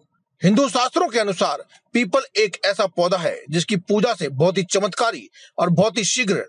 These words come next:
लाभ माना गया है। ऐसा भी देखा गया है कि अगर कोई व्यक्ति बहुत समय से बीमार है, बहुत समय से परेशान है, तो यदि वे पीपल में जल अर्पित करते हैं तो उन्हें बहुत ही शीघ्र दवाइयों से मुक्ति मिलती है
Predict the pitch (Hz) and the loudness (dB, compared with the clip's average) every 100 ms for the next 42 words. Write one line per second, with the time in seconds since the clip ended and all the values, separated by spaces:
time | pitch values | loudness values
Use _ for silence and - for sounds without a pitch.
0 | 123 160 208 196 190 185 160 156 131 - | -2 0 0 0 -2 0 0 0 -2 -6
1 | - _ _ _ - 196 262 294 233 208 | -14 _ _ _ -2 -2 0 -2 0 0
2 | 208 254 233 190 135 80 - _ _ _ | 0 0 0 0 -2 -6 -16 _ _ _
3 | - 208 208 185 254 240 208 - 139 123 | -6 0 0 0 0 -2 -4 -4 -6 -2
4 | 151 226 - 226 247 190 147 151 180 202 | 0 2 0 -2 -2 -2 0 2 2 2
5 | 214 143 85 _ _ _ _ 147 214 - | 0 -2 -8 _ _ _ _ 2 2 2
6 | 240 247 208 180 196 190 202 226 175 120 | -2 0 -2 -2 -2 0 0 0 -2 -6
7 | - _ _ _ 208 226 247 285 269 202 | -10 _ _ _ 0 0 0 0 0 -2
8 | - 214 175 277 233 170 208 247 220 254 | -2 -2 0 0 -2 -2 0 0 -2 -2
9 | 175 208 214 202 120 85 - 185 202 165 | -2 -2 -2 -4 -4 -6 0 2 4 4
10 | 208 220 175 220 139 120 165 180 226 240 | 2 0 -4 -4 -4 -2 0 2 0 0
11 | 185 190 175 233 190 170 175 127 | 0 0 0 -2 0 0 -2 -4